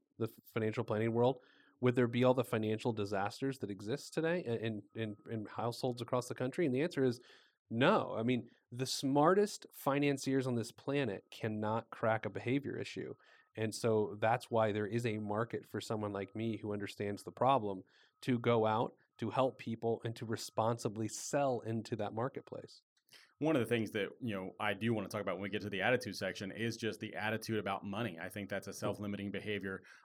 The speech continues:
Speaker 2: of, of everyone, but specifically salespeople. Um, but I'll, I'll, I'll hold off on that for just a little bit here. Um, when you are, uh, eh, you know, so you're using your content, and I'm not gonna call it content marketing, but
Speaker 1: It's
Speaker 2: you're
Speaker 1: okay.
Speaker 2: using your content,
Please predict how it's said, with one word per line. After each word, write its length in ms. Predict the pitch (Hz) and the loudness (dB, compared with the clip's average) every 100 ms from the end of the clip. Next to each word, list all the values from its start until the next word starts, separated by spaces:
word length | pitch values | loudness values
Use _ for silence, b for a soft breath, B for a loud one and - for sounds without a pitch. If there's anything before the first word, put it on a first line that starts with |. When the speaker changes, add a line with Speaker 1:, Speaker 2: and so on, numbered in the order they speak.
| 113 | -4
Speaker 2:
of, 200 | 107 101 | -4 -4
of 100 | 127 | -2
everyone, 480 | 110 165 147 107 104 | 2 4 2 0 -2
but 140 | 101 107 | -4 -6
specifically 600 | - 104 131 131 - 101 | -6 -4 -4 -4 -4 -6
salespeople. 680 | - 123 - 98 90 90 - B B | -4 -6 -6 -10 -8 -10 -10 B B
Um, 340 | 117 104 95 101 | -2 -2 -2 -4
but 100 | 101 | -2
I'll, 120 | 107 | -2
I'll, 140 | 113 - | -2 -4
I'll 60 | 107 | -4
hold 240 | 107 135 | -2 0
off 160 | 131 110 | 0 -2
on 100 | 107 | -4
that 160 | 104 98 | -6 -6
for 80 | |
just 180 | 95 104 | -8 -8
a 40 | 98 | -6
little 200 | 104 104 | -6 -6
bit 140 | 98 | -6
here. 200 | 98 101 B B B | -8 -8 B B B
Um, 240 | 147 143 - _ _ - | -2 -2 -4 _ _ -12
when 320 | 165 151 147 | -6 -2 -2
you 320 | 156 254 254 | 0 -2 -2
are, 580 | - 170 165 160 156 - _ - | -2 -2 0 0 0 -6 _ -16
uh, 460 | 139 143 135 131 131 123 _ _ | -12 -10 -10 -10 -12 -16 _ _
eh, 60 | 110 - - | -16 -14 -8
you 120 | 151 | -6
know, 80 | 117 | -4
so 220 | 143 131 139 | -4 -4 -6
you're 140 | 143 131 | -4 -4
using 260 | 196 208 | -4 -2
your 120 | 170 | -2
content, 500 | - 147 143 143 139 | 0 -2 -2 0 -2
and 140 | 120 117 | 0 -2
I'm 140 | 110 | 0
not 100 | 110 | 0
gonna 120 | 117 | -2
call 160 | 113 120 | 0 -2
it 60 | 101 | 0
content 240 | 113 147 | -2 0
marketing, 240 | 104 101 | -2 -4
but 80 | 107 | -2
Speaker 1:
It's 80 | 120 | 2
Speaker 2:
you're 60 | 127 | 4
Speaker 1:
okay. 80 | |
Speaker 2:
using 240 | 160 147 190 | 4 4 0
your 140 | 196 | -4
content, 560 | 202 117 98 - 95 | -4 -2 -2 -4 -8